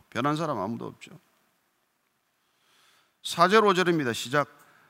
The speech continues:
"하나님이 범죄한 천사들을 용서하지 아니하시고 지옥에 던져 어두운 구덩이에 두어 심판 때까지 지키게 하셨으며 옛 세상을 용서하지 아니하시고 오직 의를 전파하는 노아와 그 일곱 식구를 보존하시고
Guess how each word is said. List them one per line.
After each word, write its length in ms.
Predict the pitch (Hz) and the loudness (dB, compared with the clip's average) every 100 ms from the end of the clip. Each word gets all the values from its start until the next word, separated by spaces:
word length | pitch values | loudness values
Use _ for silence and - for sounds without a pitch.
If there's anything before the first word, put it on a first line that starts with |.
| _ | _
"하나님이 440 | - 208 196 185 | 6 6 6 4
범죄한 480 | 160 160 165 165 185 | 2 2 2 4 4
천사들을 500 | 170 190 180 170 170 | 4 0 0 0 0
용서하지 460 | 160 185 180 165 151 | 2 0 0 0 2
아니하시고 520 | 147 147 139 143 143 | 2 0 -4 -6 -8
지옥에 340 | - 185 180 | -4 -2 -2
던져 340 | 165 170 160 151 | -2 -4 -2 -2
어두운 300 | 151 196 185 | 0 -2 -4
구덩이에 340 | 170 180 175 | -4 -2 0
두어 160 | 160 143 | -2 -4
심판 460 | - 196 185 233 | -6 -6 -2 -2
때까지 320 | 226 220 208 185 | -2 -4 -6 -6
지키게 340 | 202 196 180 | -10 -6 -2
하셨으며 540 | 170 165 156 165 156 175 - - _ | -2 -4 -8 -6 -6 -8 -18 -20 _
옛 260 | - 156 175 | 0 2 2
세상을 480 | - 170 160 165 156 | -2 -2 0 0 2
용서하지 480 | 165 170 170 156 156 | 0 0 0 0 2
아니하시고 600 | 151 147 147 147 143 - | 2 0 -4 -6 -8 -2
오직 300 | 208 240 214 | -2 -2 -8
의를 320 | - 180 196 | -4 0 0
전파하는 580 | 185 175 165 175 170 160 | -2 -4 -2 -2 0 -2
노아와 420 | 151 175 165 151 | 0 2 4 2
그 140 | 147 156 | 0 -4
일곱 240 | 170 170 | -6 -6
식구를 360 | 143 - 175 165 | -6 -8 -6 -6
보존하시고 640 | 147 147 143 127 135 127 | -6 -4 -4 -4 -8 -10